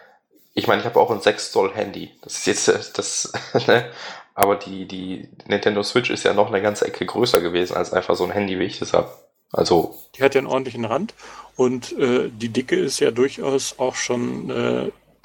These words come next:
Speaker 2: deutlich mehr als so ein Tablet. Was ja auch wahrscheinlich dann hoffentlich für den Akku genutzt wird.
Speaker 1: Ja, und es wird, äh, aktiv belüftet.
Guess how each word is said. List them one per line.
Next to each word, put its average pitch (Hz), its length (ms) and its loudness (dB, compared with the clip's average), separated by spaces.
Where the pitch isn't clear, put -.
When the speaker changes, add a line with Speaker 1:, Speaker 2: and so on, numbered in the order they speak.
Speaker 2:
deutlich 147 540 4
mehr 131 140 -2
als 131 140 -4
so 120 80 -10
ein 113 80 -12
Tablet. 110 400 -2
Was - 320 -2
ja 113 120 4
auch 110 360 0
wahrscheinlich 113 480 -2
dann 117 220 -2
hoffentlich 117 400 -8
für 110 180 -4
den 107 220 -10
Akku - 220 0
genutzt 95 400 -10
wird. 95 140 -8
Speaker 1:
Ja, 101 280 6
und 113 200 6
es 101 160 2
wird, 110 160 6
äh, - 80 2
aktiv - 420 -4
belüftet. - 600 0